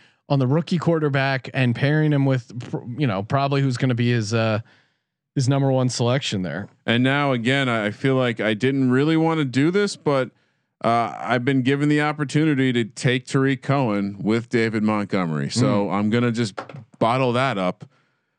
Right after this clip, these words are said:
Speaker 2: I've got a lot of players and not a lot of, like, I feel like I have a lot of <laughs> same team stacks here, but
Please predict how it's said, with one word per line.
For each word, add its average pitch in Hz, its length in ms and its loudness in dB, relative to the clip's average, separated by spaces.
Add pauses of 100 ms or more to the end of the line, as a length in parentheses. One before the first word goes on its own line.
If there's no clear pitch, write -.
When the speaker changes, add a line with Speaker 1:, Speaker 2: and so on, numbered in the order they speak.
(120)
Speaker 2:
I've 143 220 0
got 175 300 0
a 139 100 0
lot 143 300 2
of 156 80 -4
players 175 560 0
and 127 260 2
not 135 180 0
a 143 60 0
lot 135 240 2
of, 107 260 -4
like, 113 180 0
I 117 140 -2
feel 160 160 0
like 147 100 0
I 143 80 0
have 135 120 0
a 117 60 0
lot 117 200 0
of 113 200 -10
<laughs> - 20 -20
same 135 420 0
team 127 300 2
stacks 110 480 -2
here, 82 260 -2
but 82 300 -2